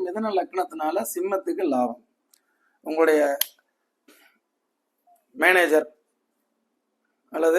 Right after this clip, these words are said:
உங்களுடைய சூப்பர்வைசர், உங்களுடைய கணவர் அல்லது மனைவி, உங்களுடைய முதலாளி, சிம்ம ராசி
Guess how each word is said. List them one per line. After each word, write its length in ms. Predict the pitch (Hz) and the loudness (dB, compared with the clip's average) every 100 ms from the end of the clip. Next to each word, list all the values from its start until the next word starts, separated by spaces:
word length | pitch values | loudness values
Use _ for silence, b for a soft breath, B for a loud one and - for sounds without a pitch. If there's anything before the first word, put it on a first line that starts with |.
| 196 | 2
உங்களுடைய 280 | 170 156 143 | 2 -2 0
சூப்பர்வைசர், 640 | 190 190 165 151 - 147 - _ _ _ _ _ _ _ _ _ _ - | -2 0 0 0 -2 -6 -8 _ _ _ _ _ _ _ _ _ _ -10
உங்களுடைய 320 | 160 165 156 - | -2 2 2 2
கணவர் 340 | 151 170 175 175 | 0 4 6 6
அல்லது 240 | 160 156 170 147 | 4 -4 -4 -4
மனைவி, 340 | 165 160 151 - _ _ _ _ _ _ _ _ _ _ _ - | -4 -6 -10 -18 _ _ _ _ _ _ _ _ _ _ _ -12
உங்களுடைய 300 | 151 160 151 139 | -6 2 2 2
முதலாளி, 420 | 156 196 180 151 143 _ _ _ _ _ _ _ _ _ _ _ _ _ _ _ | 4 6 6 4 -6 _ _ _ _ _ _ _ _ _ _ _ _ _ _ _
சிம்ம 240 | - 190 180 | -4 4 6
ராசி 200 | 175 | 6